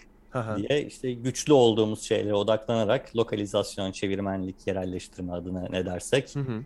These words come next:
Speaker 2: e, ve işte zaten benim işte ses ve müzik prodüksiyonu, ses teknolojileri gibi alanlardaki işte
Speaker 1: Hı hı.
Speaker 2: uzmanlığıma da dayanarak, e, bu alanlarda hizmet veren bir, yani oyun geliştiren değil, oyunlara hizmet veren bir şirket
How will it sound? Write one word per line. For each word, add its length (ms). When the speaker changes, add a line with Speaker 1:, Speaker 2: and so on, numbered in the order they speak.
Speaker 2:
e, 280
ve 140
işte 300
zaten 460
benim 260
işte 160
ses 500
ve 100
müzik 320
prodüksiyonu, 640
ses 240
teknolojileri 540
gibi 160
alanlardaki 920
işte 160
Speaker 1:
Hı 60
hı. 100
Speaker 2:
uzmanlığıma 680
da 260
dayanarak, 540
e, 240
bu 120
alanlarda 500
hizmet 560
veren 320
bir, 240
yani 200
oyun 260
geliştiren 580
değil, 300
oyunlara 360
hizmet 480
veren 300
bir 100
şirket 640